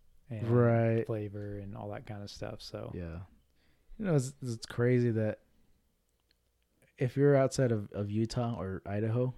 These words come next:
Speaker 2: you have to pay for your own stuff. But, like, in Utah, people just pay for
Speaker 1: For
Speaker 2: your
Speaker 1: everything.
Speaker 2: m-, meals, man.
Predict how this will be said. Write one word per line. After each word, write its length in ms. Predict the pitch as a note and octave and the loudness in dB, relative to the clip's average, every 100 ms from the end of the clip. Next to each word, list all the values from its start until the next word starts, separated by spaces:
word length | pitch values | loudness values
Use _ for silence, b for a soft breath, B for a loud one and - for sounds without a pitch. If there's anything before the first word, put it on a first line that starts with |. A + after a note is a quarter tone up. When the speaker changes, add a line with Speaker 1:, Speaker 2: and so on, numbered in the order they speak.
| - | -4
Speaker 2:
you 120 | A#2 | -2
have 200 | A#2 A2 | -2 -2
to 100 | G#2+ | -4
pay 200 | - F#2+ | -2 -4
for 140 | - | -4
your 160 | F#2 F#2 | -4 -4
own 200 | F#2 F2+ | -4 -6
stuff. 420 | - F2 G#2+ - - - _ _ _ _ _ _ - | -8 -6 -6 -8 -20 -20 _ _ _ _ _ _ -2
But, 100 | A#2+ | 0
like, 160 | A2+ | 2
in 80 | A#2+ | 4
Utah, 340 | C3+ D#3+ B2+ | 4 4 2
people 380 | G#2 C#3 D#3 A2+ - | 0 -2 -2 -4 -6
just 280 | - F2 - - - | -6 -8 -10 -18 -4
pay 240 | A2 G#2 | 0 0
for 140 | - | -4
Speaker 1:
For 20 | F3 | -10
Speaker 2:
your 180 | E3+ | -8
Speaker 1:
everything. 460 | C#3+ A#2+ A#2 G#2+ G#2 | -6 -4 -6 -6 -8
Speaker 2:
m-, 180 | F2 F#2 - | -8 -10 -8
meals, 340 | G2+ A2 F2 F2 | -4 -2 -4 -6
man. 300 | E2+ E2+ | -8 -8